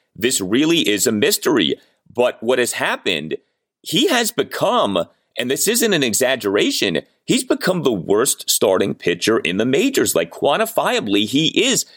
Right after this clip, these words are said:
That's not a mean statement. That's a factually accurate statement. Have you spoken with anyone on or off the record who has a theory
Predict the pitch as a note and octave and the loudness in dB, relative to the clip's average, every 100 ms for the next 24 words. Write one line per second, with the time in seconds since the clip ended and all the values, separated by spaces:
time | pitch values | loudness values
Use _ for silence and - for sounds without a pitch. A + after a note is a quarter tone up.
0 | _ - E3+ - B3 A3+ A#2 G#2 C#3 F3 | _ -2 -2 0 0 0 -2 -2 0 0
1 | E3+ - D#3 - B2+ C3 C#3+ D3+ C#3+ G2+ | -2 0 -2 0 -2 -2 -2 -2 -2 -4
2 | - C3+ C#3 - D3+ A#2+ G#2+ - F#2 - | -4 -2 -2 -6 -6 -6 -4 -4 -4 -4
3 | G#2+ F#2+ - - F#3+ C4+ A2 E2 - _ | -2 -2 -2 0 0 0 -4 -4 -8 _
4 | _ _ D3+ C3+ B2 C#4 - - E3+ A3+ | _ _ -4 -4 -2 0 0 0 0 -2
5 | B3 G#3 C3+ - A#2+ D#3+ F#3 B2+ A2 - | -2 -2 -2 -2 -4 -2 0 0 0 0
6 | A#2+ D#3 C3 C3 D3 A#2 G2 B2+ - A#2 | 0 0 2 2 2 0 2 0 0 -4
7 | - C#3+ B2 D3+ A#3+ B3 F#3+ - A2+ E2 | -2 -4 -2 -4 -2 -2 -4 0 0 0
8 | A#1 | -2